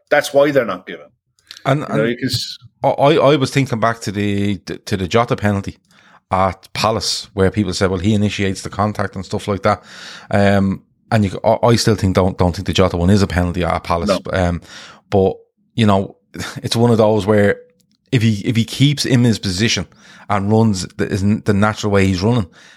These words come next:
Speaker 2: I think he gets
Speaker 1: Even
Speaker 2: it.
Speaker 1: just slows up.
Speaker 2: Yeah, even, even,
Speaker 1: He
Speaker 2: yeah, just
Speaker 1: slows
Speaker 2: stays
Speaker 1: up,
Speaker 2: in that
Speaker 1: he'll be
Speaker 2: lane
Speaker 1: okay,
Speaker 2: and
Speaker 1: but
Speaker 2: slows
Speaker 1: stay,
Speaker 2: up
Speaker 1: stay
Speaker 2: and
Speaker 1: in the
Speaker 2: gets,
Speaker 1: lane, you're all right.
Speaker 2: gets bang, you know, bang, and he gets, he gets hit.
Speaker 1: Yeah.
Speaker 2: But the fact that he cuts across Konate, Konate knows he can't touch him, and then he moves into
Speaker 1: Yeah.
Speaker 2: Konate, you're going,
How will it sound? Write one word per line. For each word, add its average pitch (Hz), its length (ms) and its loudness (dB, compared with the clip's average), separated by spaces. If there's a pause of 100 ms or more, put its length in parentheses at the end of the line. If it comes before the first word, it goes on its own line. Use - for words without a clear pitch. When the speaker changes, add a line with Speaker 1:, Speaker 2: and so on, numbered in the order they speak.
(280)
Speaker 2:
I 117 100 0
think 107 220 -8
he 98 80 -10
gets 113 200 2
Speaker 1:
Even 160 180 2
Speaker 2:
it. 135 60 -8
Speaker 1:
just 139 220 -4
slows 143 340 2
up. 147 300 2
Speaker 2:
Yeah, 180 240 2
even, 190 280 -4
even, 190 220 -4
Speaker 1:
He 156 60 -2
Speaker 2:
yeah, 190 60 2
just 160 100 0
Speaker 1:
slows 185 260 2
Speaker 2:
stays 190 140 4
Speaker 1:
up, 180 60 0
Speaker 2:
in 185 60 -4
that 180 100 2
Speaker 1:
he'll 160 60 -2
be 156 40 0
Speaker 2:
lane 151 220 2
Speaker 1:
okay, 151 100 0
Speaker 2:
and 131 120 2
Speaker 1:
but 127 60 0
Speaker 2:
slows 160 200 2 (100)
Speaker 1:
stay, 151 80 2
Speaker 2:
up 151 80 -6
Speaker 1:
stay 135 240 -2
Speaker 2:
and - 0 -
Speaker 1:
in 139 80 0
the 131 140 2
Speaker 2:
gets, - 0 - (240)
Speaker 1:
lane, 110 60 -12
you're 110 180 -4
all 110 80 -2
right. 120 100 0
Speaker 2:
gets 120 180 0
bang, 123 520 -2
you - 120 -4
know, 117 160 2
bang, 117 380 0
and 98 100 -2
he 101 60 -2
gets, 104 300 -2
he 110 80 -10
gets 107 220 -6
hit. 113 200 -4
Speaker 1:
Yeah. 101 300 0
Speaker 2:
But - 80 -20
the 98 80 -6
fact 147 240 -2
that 160 80 2
he 143 80 0
cuts 147 240 -2
across 120 320 0
Konate, 110 320 0
Konate 131 360 2
knows 123 240 2
he 110 60 -6
can't 110 220 -2
touch 104 160 -4
him, 90 100 -10
and 95 100 -2
then 113 120 2
he 120 100 0
moves 127 380 2
into 117 140 0
Speaker 1:
Yeah. 98 80 0
Speaker 2:
Konate, 95 460 -6 (300)
you're 104 100 -2
going, 95 340 2